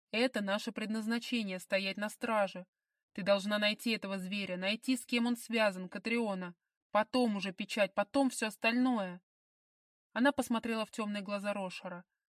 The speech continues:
его лицо всегда было грустным. Он заправлял волосы за уши, слишком большие для его маленького заострённого к подбородку лица, и тёмные кудри, падая на лоб, придавали ему сходство с каким-то странным зверем.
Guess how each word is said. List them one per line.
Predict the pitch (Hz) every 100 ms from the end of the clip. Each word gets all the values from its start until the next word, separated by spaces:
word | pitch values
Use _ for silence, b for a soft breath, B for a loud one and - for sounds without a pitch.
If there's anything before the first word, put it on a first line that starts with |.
| -
его | 202 220
лицо | 226 226 285
всегда | - 226 247 240
было | 240
грустным. | 214 220 190 - 185 - _ _ -
Он | 214
заправлял | 208 220 220 226 214
волосы | 233 226 - 214
за | 208 247
уши, | 247 226
слишком | 208 233 - 226
большие | 233 233 - 202
для | 180 185
его | 185
маленького | 185 190 190 185 185 185
заострённого | 190 185 - 196 190 185
к | -
подбородку | - 180 190 190 -
лица, | 190 190 - 185 175 - _ _
и | 220
тёмные | - 233 233 233
кудри, | 269 277 226
падая | 190 202 196 196
на | 196 208
лоб, | 254 -
придавали | 233 220 226 247
ему | 240 226
сходство | - - 285 - 220
с |
каким-то | - - 262 247 233
странным | - 214 208 202
зверем. | 196 190 190 180 175